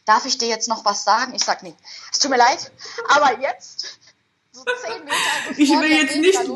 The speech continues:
Speaker 2: weinen, bevor mich alle sehen, so ungefähr, ne?
Speaker 1: Ja.
Speaker 2: Ja.
Speaker 1: Hat mir ein bisschen leid getan danach, aber da habe ich dann gesagt, „Nee,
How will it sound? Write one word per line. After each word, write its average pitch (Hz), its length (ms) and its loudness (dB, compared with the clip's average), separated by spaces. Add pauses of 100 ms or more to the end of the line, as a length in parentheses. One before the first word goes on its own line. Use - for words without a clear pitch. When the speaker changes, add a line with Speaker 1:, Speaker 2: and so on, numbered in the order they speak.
Speaker 2:
weinen, 285 520 4
bevor 277 320 2
mich 285 200 0
alle 269 200 2
sehen, 269 340 2
so 240 100 -4
ungefähr, 247 460 -2
ne? 285 100 -6 (1400)
Speaker 1:
Ja. 269 80 0
Speaker 2:
Ja. 294 140 6
Speaker 1:
Hat - 120 2
mir 277 60 -2
ein 262 60 -2
bisschen 285 280 -4
leid 233 300 6
getan 240 380 -2
danach, 208 540 0
aber 185 180 -4
da 185 300 -4
habe 202 100 -12
ich 196 80 -8
dann 214 140 -4
gesagt, 208 320 -2
„Nee, 208 140 -16